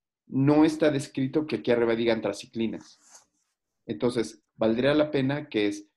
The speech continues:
que sean los factores de riesgo asociados a la antrac-, a las antraciclinas con, con el desarrollo de cardiotoxicidad. Muy bien, Daniel. ¿No? Ese, esa podría ser una circunstancia que tiene que mejorar en el título.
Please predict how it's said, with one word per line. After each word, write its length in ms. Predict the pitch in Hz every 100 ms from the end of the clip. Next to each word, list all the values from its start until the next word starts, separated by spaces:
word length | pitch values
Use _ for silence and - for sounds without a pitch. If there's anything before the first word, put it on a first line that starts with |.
| _
que 100 | 101
sean 180 | 110 104
los 140 | 98
factores 400 | 98 - 135 151
de 100 | 147
riesgo 320 | 131 120 120
asociados 440 | 101 - 113 120 123
a 20 |
la 180 | 110 104
antrac-, 340 | 107 104 - -
a 60 |
las 220 | 107 101
antraciclinas 840 | 101 101 101 - 120 113 123 151 _ _ _ _
con, 460 | - 127 - - _ _ 117
con 240 | _ 135 139
el 100 | 120
desarrollo 440 | 107 101 104 117
de 80 | 113
cardiotoxicidad. 720 | 113 90 85 90 - - 95 95
Muy 160 | 127
bien, 180 | 139 151
Daniel. 280 | 123 92 90 _ _ _ _ _ _ _
¿No? 260 | 117 131 -
Ese, 240 | 120 127 -
esa 200 | 131 147 151
podría 260 | 113 107
ser 340 | 107 110 110 110
una 460 | 113 110 110 101 -
circunstancia 680 | - 110 101 104 - 139 151
que 80 | 151
tiene 260 | 113 113 113
que 80 |
mejorar 500 | 95 92 - 98 117
en 120 | 110 92
el 100 | 87
título. 380 | 101 101 -